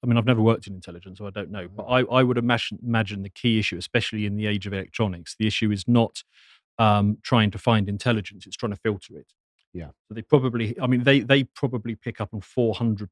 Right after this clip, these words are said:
Speaker 1: plots to invade Israel every single day and have for the last twenty or thirty years, the, the, the issue is, is filtering it down. But, yeah, there are serious questions being raised because now the Egyptians are coming forward and say, "Well, we tried to warn you that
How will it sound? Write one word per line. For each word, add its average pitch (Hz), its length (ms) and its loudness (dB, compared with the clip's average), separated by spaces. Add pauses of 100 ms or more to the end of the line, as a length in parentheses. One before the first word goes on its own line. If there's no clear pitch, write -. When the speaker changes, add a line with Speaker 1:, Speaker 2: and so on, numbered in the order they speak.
Speaker 1:
plots - 300 -4
to 110 100 -6
invade 104 340 -2
Israel 101 380 -4
every 104 220 -6
single 104 300 -6
day 101 200 -2
and 95 100 -6
have 104 120 -8 (180)
for 107 60 -16
the 101 60 -6
last 101 240 -4
twenty 98 340 -4
or 95 120 -10 (100)
thirty 98 280 -2
years, 87 360 -4 (500)
the, 120 80 -2
the, 113 220 2
the 117 200 4
issue 123 260 0
is, 101 260 -6
is 117 140 -8
filtering 104 580 -2
it 95 120 -16
down. 92 380 -4
But, 117 200 0 (320)
yeah, 123 200 8
there 117 200 2
are 127 180 4
serious 113 500 2
questions 107 360 0
being 104 240 -2
raised 95 360 -4
because 101 160 -10
now 110 120 0
the 98 80 -4
Egyptians 107 420 -4
are - 40 -12
coming 98 220 -4
forward 101 220 -8
and 98 80 -8
say, 107 140 -4
"Well, 101 160 -4
we 107 120 -2
tried 104 280 -4
to 104 60 -14
warn 104 260 -4
you 98 120 -6
that 98 140 -10